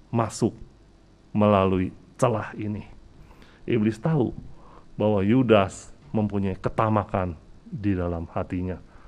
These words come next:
di dalam pikirannya adalah uang. Sehingga dia jatuh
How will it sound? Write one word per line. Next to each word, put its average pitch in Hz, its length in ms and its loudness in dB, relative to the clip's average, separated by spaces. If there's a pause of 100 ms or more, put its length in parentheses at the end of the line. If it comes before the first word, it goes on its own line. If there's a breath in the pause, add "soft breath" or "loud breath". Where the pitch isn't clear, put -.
(540 soft breath)
di 107 160 -4
dalam 156 320 4
pikirannya 117 960 2
adalah 101 480 -6 (480)
uang. 101 320 2 (1700 soft breath)
Sehingga 107 560 -4
dia 110 320 2
jatuh 98 480 -2